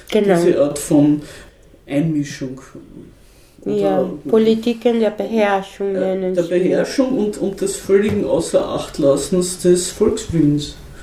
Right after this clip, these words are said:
Speaker 1: Mhm.
Speaker 2: Also das ist eine Entwicklung, die sehe ich weltweit, dass,
Speaker 1: Mhm.
Speaker 2: äh, Leute an die Macht kommen und vollkommen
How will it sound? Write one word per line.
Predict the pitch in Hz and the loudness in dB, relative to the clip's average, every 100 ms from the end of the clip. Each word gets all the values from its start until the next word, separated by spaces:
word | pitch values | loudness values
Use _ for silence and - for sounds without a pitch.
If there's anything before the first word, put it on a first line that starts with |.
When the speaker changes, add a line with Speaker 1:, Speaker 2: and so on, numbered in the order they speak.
| - | -2
Speaker 1:
Mhm. | 220 214 226 226 - - - - - - - - - - - - - - - - - - | 0 4 4 2 -4 -20 -20 -20 -20 -20 -20 -20 -20 -20 -20 -20 -20 -20 -20 -20 -16 -6
Speaker 2:
Also | 135 151 | -4 -4
das | 147 151 175 | -2 -2 -2
ist | 175 | 0
eine | 147 165 160 165 165 - - - - | 2 4 4 2 -2 -14 -20 -18 -8
Entwicklung, | 165 156 202 - 208 208 - - - 175 | -6 -4 -4 0 0 0 -2 -10 -10 -6
die | |
sehe | 165 170 160 | -2 2 2
ich | 180 - | 2 -2
weltweit, | 127 135 - 151 139 - - - - - - - - - | -2 -2 -2 0 2 2 0 -6 -18 -20 -20 -20 -20 -12
dass, | - 220 208 202 208 | 0 2 4 4 4
Speaker 1:
Mhm. | 226 | 4
Speaker 2:
äh, | - - - - - - | 0 -8 -10 -16 -20 -4
Leute | 135 139 - 190 | 0 2 4 2
an | |
die | 185 | 4
Macht | 151 131 - - | 2 2 -4 -8
kommen | - 196 202 | -4 0 2
und | 180 175 - - - - - | 2 0 -4 -16 -20 -20 -14
vollkommen | - 185 208 - 196 196 196 196 | 0 0 0 -2 0 2 2 0